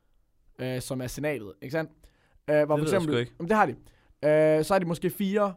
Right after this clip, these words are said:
Speaker 1: de skal sende afsted,
Speaker 2: Ja.
Speaker 1: og så kan det være, at den ender tre en til et af partierne.
Speaker 2: Okay.
Speaker 1: Meget bedre løsning. Meget bedre løsning, end det der, øh, at, at du skulle bare have lidt mere end halvdelen. Prøv at forestille dig,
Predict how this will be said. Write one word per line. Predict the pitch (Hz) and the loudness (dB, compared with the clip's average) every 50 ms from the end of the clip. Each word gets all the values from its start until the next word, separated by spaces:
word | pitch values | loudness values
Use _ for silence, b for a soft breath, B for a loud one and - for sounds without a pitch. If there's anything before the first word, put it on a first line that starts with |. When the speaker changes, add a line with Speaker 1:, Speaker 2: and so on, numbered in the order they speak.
| _ - | _ -14
Speaker 1:
de | 151 131 | -14 -14
skal | 117 139 | -12 -12
sende | - 151 135 139 | -10 -10 -8 -10
afsted, | 120 - 143 135 139 143 143 | -10 -8 -8 -6 -6 -6 -6
Speaker 2:
Ja. | - 131 135 | -6 -8 -6
Speaker 1:
og | 139 | -6
så | - 180 | -6 -4
kan | 160 | -2
det | 156 | 0
være, | 156 156 | 0 0
at | 156 | 0
den | 151 156 | -2 -2
ender | 147 156 160 160 | -4 -2 -2 -4
tre | 156 - - 175 147 | -4 -4 -4 -2 -2
en | 143 131 117 107 - | -2 -4 -8 -10 -12
til | - - 143 | -8 -6 -6
et | 131 | -6
af | 127 | -6
partierne. | - - - - 131 107 - 117 - | -8 -12 -12 -12 -12 -12 -12 -10 -6
Speaker 2:
Okay. | - 175 170 170 123 107 - | -6 -4 -4 -6 -8 -8 -8
Speaker 1:
Meget | 220 254 285 302 311 294 285 285 302 294 294 | -6 -6 0 2 4 4 6 6 6 6 6
bedre | - 202 185 180 170 | 4 2 4 4 2
løsning. | 160 151 151 - - 120 113 - _ _ _ _ _ - - | 2 0 -2 -4 -8 -10 -16 -16 _ _ _ _ _ -20 -16
Meget | 220 247 269 277 269 269 277 277 220 | -12 -8 -4 -2 0 2 2 2 2
bedre | 202 190 180 170 | 2 4 4 4
løsning, | 165 160 160 147 147 127 120 120 - | 4 2 0 -2 -6 -12 -12 -10 -6
end | 160 | -4
det | 156 156 | -2 0
der, | 165 160 147 143 131 127 | 0 0 0 0 -2 -4
øh, | 123 120 120 127 131 _ _ - - - _ _ - | -6 -8 -10 -12 -14 _ _ -20 -20 -20 _ _ -8
at, | - 151 160 | -6 -6 -6
at | - 151 156 151 143 | -4 -4 -6 -6 -6
du | 160 | -6
skulle | 160 156 - | -8 -6 -2
bare | - 214 | 0 2
have | 190 190 | 2 4
lidt | 196 196 180 | 2 2 0
mere | 180 | 0
end | 160 147 | 0 0
halvdelen. | 147 151 160 156 131 120 117 - b b b b b b | 0 0 0 -2 -4 -6 -8 -12 b b b b b b
Prøv | b 269 | b 4
at | |
forestille | 269 294 285 294 277 220 | 6 6 6 6 4 0
dig, | 185 | -2